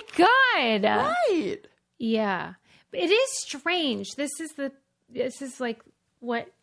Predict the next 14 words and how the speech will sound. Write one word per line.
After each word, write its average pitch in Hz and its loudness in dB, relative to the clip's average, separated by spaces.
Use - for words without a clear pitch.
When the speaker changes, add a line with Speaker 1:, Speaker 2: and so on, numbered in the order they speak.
Speaker 1:
you're 233 -2
saying 226 -2
is 196 -6
so 214 -6
true. 226 -6
Like, 208 -8
things 381 0
that 466 0
seem 285 -2
like 302 -4
they 269 0
should 240 -4
be 226 -2
absolutes, 196 -6